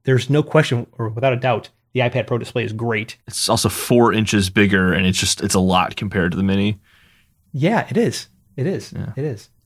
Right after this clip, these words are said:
Speaker 1: But
Speaker 2: More
Speaker 1: I
Speaker 2: than four
Speaker 1: definitely like it.
Speaker 2: inches.
Speaker 1: I think, um, yeah, more than four inches for sure.
Speaker 2: Yeah.
Speaker 1: Right? It's, yeah. Like, it's nice. You could be like this. Like, I'm just gonna take a picture real quick. Doop. Like a little peekaboo.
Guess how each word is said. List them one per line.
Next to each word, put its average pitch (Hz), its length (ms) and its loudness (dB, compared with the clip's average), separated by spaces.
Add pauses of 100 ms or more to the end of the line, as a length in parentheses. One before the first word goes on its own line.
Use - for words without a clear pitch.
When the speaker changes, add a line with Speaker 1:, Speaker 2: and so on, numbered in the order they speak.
(420)
Speaker 1:
But 143 100 -6
Speaker 2:
More - 60 2
Speaker 1:
I - 80 8
Speaker 2:
than - 40 8
four 156 40 4 (160)
Speaker 1:
definitely 156 80 2
like 160 140 2
it. - 40 -2
Speaker 2:
inches. 117 120 -4
Speaker 1:
I 147 60 0
think, 170 260 -6 (840)
um, 123 240 -2
yeah, 131 80 0
more 120 160 -2
than 113 80 -6
four 98 140 -8
inches 104 180 -14
for - 100 -20
sure. - 300 -10 (180)
Speaker 2:
Yeah. 120 60 -4
Speaker 1:
Right? 117 140 -4
It's, - 300 -10 (140)
yeah. 113 160 -6 (580)
Like, 143 140 -2
it's 131 140 -4
nice. 156 180 0
You 131 40 -4
could 127 80 0
be 131 40 2
like 120 160 -2
this. - 180 -4
Like, 120 140 -6
I'm 123 100 -8
just 120 120 -10
gonna 120 100 -4
take 117 80 -6
a 113 40 -8
picture - 240 -10
real 127 100 -6
quick. 165 320 -8
Doop. 339 240 2 (360)
Like 127 120 -4
a - 20 -2
little 127 160 -2
peekaboo. 143 420 -2